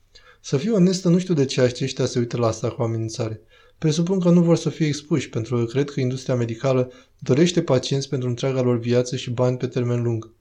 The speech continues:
Poate aceștia plătesc pe Twitter să le închidă gura celor care vorbesc împotrivă, dar nu sunt sigură. Interesant. Nu știu dacă ești familiară cu videoul postat recent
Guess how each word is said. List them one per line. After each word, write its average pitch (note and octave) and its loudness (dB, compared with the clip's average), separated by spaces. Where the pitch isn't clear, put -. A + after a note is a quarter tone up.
Poate C3 2
aceștia C#3 2
plătesc C3+ -2
pe C3+ -2
Twitter E3+ -2
să A#2 -2
le A#2+ -2
închidă B2+ -2
gura C3 0
celor B2+ -4
care A#2+ 0
vorbesc A#2 -2
împotrivă, B2+ -4
dar B2+ 4
nu D3+ 2
sunt C#3+ -2
sigură. A#2+ -8
Interesant. E3 2
Nu E3 0
știu F#3 0
dacă D#3+ 6
ești B2 -2
familiară B2 4
cu C3+ -4
videoul B2 2
postat C3+ -2
recent B2+ -2